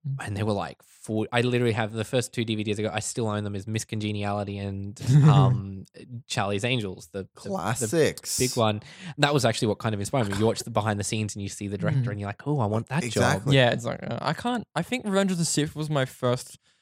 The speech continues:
Speaker 1: one, 'cause I still watch Revenge of the Sith. I got it from Network Video on V H S, but I think
Speaker 3: Yeah.
Speaker 1: that was, like, one of the first D V Ds I got as well, 'cause I remember watching the special features so much
Speaker 2: Oh,
Speaker 1: for
Speaker 2: we
Speaker 1: that.
Speaker 2: did skip Laserdisc, but I never had Laserdisc.
Speaker 1: Well,
Speaker 3: No one had Laserdisc.
Speaker 1: I mean, yeah.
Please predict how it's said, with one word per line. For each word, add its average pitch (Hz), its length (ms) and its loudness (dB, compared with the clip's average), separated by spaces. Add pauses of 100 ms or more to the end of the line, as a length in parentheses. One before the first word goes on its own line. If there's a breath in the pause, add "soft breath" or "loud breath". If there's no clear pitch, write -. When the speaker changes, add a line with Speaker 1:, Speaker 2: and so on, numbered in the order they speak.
(380)
Speaker 1:
one, 139 200 4
'cause 143 80 0
I 147 100 6
still 185 200 -2
watch 185 200 0
Revenge 143 240 0
of 120 60 -6
the 123 80 -4
Sith. - 260 -2
I 127 80 2
got 151 160 2
it 143 40 -2
from 131 420 -2
Network 127 320 -2
Video 123 340 0
on 120 180 0
V 117 140 0
H - 180 -2
S, 110 180 -2
but 117 100 -6
I 120 60 -2
think - 240 -6
Speaker 3:
Yeah. - 60 -10
Speaker 1:
that 131 80 0
was, 123 120 -2
like, 117 140 -4
one 123 140 -2
of 117 60 -2
the 117 80 -4
first 120 320 -2
D 120 140 -2
V 117 60 0
Ds 120 180 -2
I 143 60 0
got 147 100 2
as 143 60 -2
well, 147 100 -2
'cause 131 80 -6
I 120 60 0
remember 123 240 0
watching 113 280 -4
the 113 80 -8
special - 260 -12
features - 320 -12
so - 340 -2
much - 280 -8
Speaker 2:
Oh, - 40 -14
Speaker 1:
for 123 60 0
Speaker 2:
we 131 60 2
Speaker 1:
that. 143 60 0
Speaker 2:
did 151 100 2
skip - 220 -4
Laserdisc, 107 560 2
but 104 100 -10
I 101 60 -4
never 101 180 -4
had 98 160 -8
Laserdisc. 98 500 -6
Speaker 1:
Well, 147 280 8
Speaker 3:
No 147 120 6
one 110 100 4
had 90 100 0
Laserdisc. 82 400 -6
Speaker 1:
I 127 80 0
mean, 101 280 -4
yeah. 69 260 -8